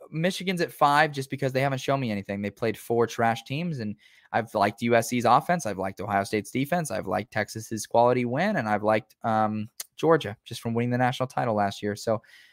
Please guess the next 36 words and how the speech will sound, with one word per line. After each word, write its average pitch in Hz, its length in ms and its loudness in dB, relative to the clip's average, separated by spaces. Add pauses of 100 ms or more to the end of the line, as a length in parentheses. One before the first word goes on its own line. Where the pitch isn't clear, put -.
(140)
that 165 200 10
answers 147 380 2
that 131 240 8
real 117 140 6
quickly. 127 340 2
We've 123 180 4
got 120 280 6
the 127 60 2
defective 180 800 2
meme 190 520 0
who 151 160 0
says, 127 300 2
"Hey, 180 160 4
Budge, 180 380 6
just 180 240 4
dropping 160 340 2
in, 147 260 2 (220)
member 185 340 6
of 170 80 6
the 143 140 0
A 151 140 6
S 147 100 0
U 135 80 -2
marching 175 360 2
band, 170 180 6
and 147 80 0
I 127 60 2
remember 147 340 2
hearing 147 260 0
you 120 80 -2
were 101 80 0
at 123 220 2
the - 80 -12
game 120 260 -2
last 113 220 -2
weekend. 110 340 0